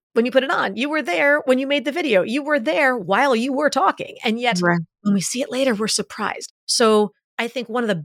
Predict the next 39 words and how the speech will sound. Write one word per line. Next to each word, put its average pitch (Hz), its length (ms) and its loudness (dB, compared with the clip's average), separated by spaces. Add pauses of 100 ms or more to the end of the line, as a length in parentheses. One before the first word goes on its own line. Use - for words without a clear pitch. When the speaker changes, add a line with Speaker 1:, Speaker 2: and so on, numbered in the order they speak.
Speaker 1:
best 311 360 -2
tools 208 600 -2
that - 160 -2
we 226 140 -2
can 214 220 -2
use 208 340 0
to 190 140 -2
really 226 320 -2
close 220 560 -2
that 185 340 -2
gap - 400 -4 (180)
between 196 440 -2 (160)
what 208 240 2
y-, 208 120 -10 (120)
we 254 140 2
think 254 280 -2
we 220 140 0
say - 480 0
and 185 160 -2
what 196 200 -2
they 190 200 2
think 180 300 -6
they 170 140 0
hear 185 260 0 (200)
is 359 240 2
the 302 100 -2
video. 208 580 0 (340)
Take 294 460 0 (300)
just 269 220 0
a 233 80 4
minute 220 720 2 (240)
and 214 360 0 (220)
pre-, 233 300 -2
again, 180 260 0
when 180 140 -2
you're 208 100 2
planning 208 720 -2
that 196 160 0
intention 220 840 -4